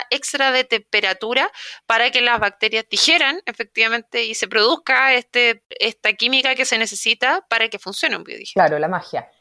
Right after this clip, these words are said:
Speaker 2: Es que mira,
Speaker 1: Ujú.
Speaker 2: en realidad esa magia ocurre siempre. Lo que pasa es que, tal como en el proceso que recién mencioné del guano,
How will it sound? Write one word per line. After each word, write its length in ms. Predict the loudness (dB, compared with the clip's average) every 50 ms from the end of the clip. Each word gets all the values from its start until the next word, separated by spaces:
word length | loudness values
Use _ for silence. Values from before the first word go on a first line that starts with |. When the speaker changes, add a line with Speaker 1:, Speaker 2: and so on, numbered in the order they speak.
| _ _ _ _ _ _ _
Speaker 2:
Es 100 | -6 0 2
que 80 | 2
mira, 200 | 4 6 4 4 4
Speaker 1:
Ujú. 80 | 4
Speaker 2:
en 100 | 2 2
realidad 340 | 4 2 2 2 4 2 2 2 2 -2 -4 -8 _ _ 0
esa 280 | 2 2 2 4 2 4
magia 340 | 4 4 2 2 2 2 2 2 2
ocurre 300 | 0 0 2 2 0 0
siempre. 600 | 0 0 0 0 0 0 -4 -8 -8 -8 -8 -10 _ _ -4
Lo 80 | -4 -2
que 60 | 2
pasa 200 | 2 2 2 0
es 60 | -2
que, 360 | 0 0 -2 -2 -2 -8 _ _ _ -2
tal 220 | 0 0 0 0
como 340 | -2 -2 0 0 2 0 0
en 80 | 0 -2
el 80 | -4 -4
proceso 360 | -4 -4 -4 -4 -4 -4 -4
que 140 | -2 -2 -2
recién 320 | -2 -4 -6 -6 -6 -4
mencioné 340 | -4 -6 -6 -6 -4 -2 -2
del 140 | -2 2 4
guano, 480 | 4 4 4 4 0 -6 -8 -12 _